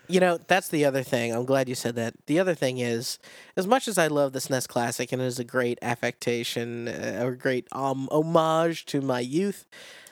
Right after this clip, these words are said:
um, boy, oh boy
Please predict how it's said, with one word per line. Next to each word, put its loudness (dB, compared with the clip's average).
um, -2
boy, 4
oh 0
boy -2